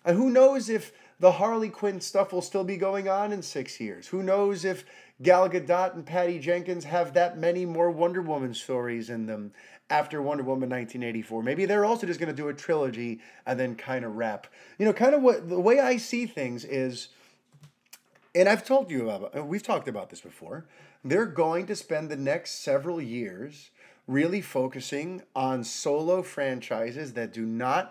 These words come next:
really cross-pollinate unless it's, like, a direct spin-off. Like, I imagine Birds of Prey and the Suicide Squad will have to have some synergy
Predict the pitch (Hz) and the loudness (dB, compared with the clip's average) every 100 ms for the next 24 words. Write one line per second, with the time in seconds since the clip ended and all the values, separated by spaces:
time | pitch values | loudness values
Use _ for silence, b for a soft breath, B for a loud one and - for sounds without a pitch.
0 | 110 123 139 165 - - 131 - - - | -6 -2 -2 -2 -6 -2 -2 -2 -6 -4
1 | 135 135 110 95 127 - B B B 131 | 0 0 -4 -8 -14 -18 B B B 0
2 | 131 - 185 - 151 143 135 135 123 135 | 2 2 0 0 0 2 0 -2 -2 0
3 | 139 - - 156 123 110 139 131 117 117 | 0 -4 -6 -4 -2 -4 -4 -2 -2 -2
4 | 117 120 135 139 139 135 117 131 135 123 | -2 -4 -4 -4 -4 -6 -4 -4 -4 -10
5 | - - 135 127 123 117 - B B - | -14 -2 2 2 0 -8 -14 B B -8
6 | 127 120 - 175 170 - 127 123 - 120 | -6 -6 -4 -2 -2 0 -2 -2 -4 -2
7 | 117 113 117 151 156 131 123 117 - 120 | -2 -2 -4 -4 -4 -6 -6 -6 -6 -8
8 | 113 - 143 131 92 92 | -8 -6 -4 -4 -6 -12